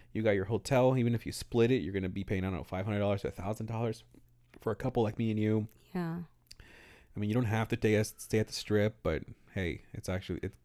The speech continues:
Speaker 1: do the Vegas experience. I mean, uh, the first couple times we went, we did the Vegas as the Strip experience. The last couple, we just stayed at some hotel off,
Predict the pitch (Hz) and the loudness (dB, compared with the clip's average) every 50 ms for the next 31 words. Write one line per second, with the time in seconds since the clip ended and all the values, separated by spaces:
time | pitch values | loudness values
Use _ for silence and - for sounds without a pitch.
0 | - 107 107 104 107 101 - 95 92 98 101 - - - - 98 98 95 98 104 | -8 -4 -4 -2 -2 -2 -2 -2 -2 -2 -4 -6 -8 -6 -4 -2 -2 -2 -2 -4
1 | - - _ _ - 95 95 101 90 - - - 65 65 107 107 - 120 123 120 | -6 -12 _ _ -6 -4 -2 -2 -2 -4 -6 -8 -6 -4 -4 0 2 2 2 2
2 | - - 131 - 143 131 135 135 131 127 127 131 127 - 82 101 104 - 98 - | 2 -2 -2 -2 -2 -2 0 0 0 2 2 0 0 0 -2 -4 -2 -2 -4 -4
3 | - 87 87 95 92 98 107 113 107 - 113 - - - 104 - 117 113 113 - | -4 -2 -2 0 0 -2 -2 -4 -6 -6 -8 -6 -2 -2 -2 -2 -2 -4 -4 -8
4 | - - - - 120 127 131 - - - - - - - - - - - - 90 | -8 -4 -2 0 0 0 -2 -4 -8 -18 -20 -20 -20 -20 -20 -20 -12 -8 -4 -2
5 | 95 95 92 104 - - 110 104 - - 107 101 95 - 104 95 - - - - | 0 2 2 2 0 0 -2 0 2 4 4 4 4 2 0 -4 -4 -6 -6 -4
6 | - 101 87 80 80 92 - - 85 90 92 82 - - 95 87 85 - - 87 | -2 -2 0 0 -2 -4 -4 -6 -6 -6 -6 -6 -4 -2 0 0 0 0 0 -2
7 | 85 85 | -2 -2